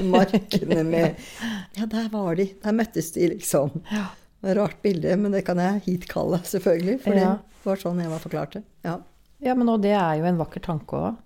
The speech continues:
Speaker 1: Mm. Det er jo det.
Speaker 2: Mm.
Speaker 1: Ja.
Speaker 2: Jeg synes jo det.
Speaker 1: Så jeg tenker litt, eh, videre da, dette med verdier. Kan du si noe om hva det er som føles verdifullt, eller gir deg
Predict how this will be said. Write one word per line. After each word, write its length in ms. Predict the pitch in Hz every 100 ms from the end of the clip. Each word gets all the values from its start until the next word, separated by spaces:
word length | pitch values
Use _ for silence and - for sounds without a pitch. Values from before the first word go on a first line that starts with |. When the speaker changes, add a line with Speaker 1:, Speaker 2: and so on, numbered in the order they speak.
| -
Speaker 1:
Mm. 340 | 180 156 170 - - _ - -
Det 120 | - -
er 100 | 135
jo 100 | 202
det. 200 | 185 180
Speaker 2:
Mm. 380 | 208 285 185 214 - -
Speaker 1:
Ja. 140 | 160 156 151 - -
Speaker 2:
Jeg 80 | 226
synes 260 | 208 180 -
jo 100 | 214
det. 140 | 196 - 165 - _ - _ - - - - _ - - -
Speaker 1:
Så 140 | - 233
jeg 160 | 226
tenker 320 | - 233 226 214
litt, 240 | 208 - - _ - _
eh, 160 | 190 190
videre 360 | 202 185 160 165
da, 160 | 165 160
dette 300 | 180 180 170
med 240 | 165 - -
verdier. 760 | 156 180 165 156 147 170 196 - -
Kan 160 | 185 180
du 60 | 180
si 300 | - 170 160
noe 220 | 175 165
om 140 | 170 165
hva 140 | 170 160
det 120 | 175 156
er 80 |
som 240 | - 175 175 180 - _ _ -
føles 680 | - - 185 147 139 151 - 165
verdifullt, 640 | 160 147 135 - 175 165
eller 140 | 165 156
gir 280 | 160 156 180
deg 300 | 170 170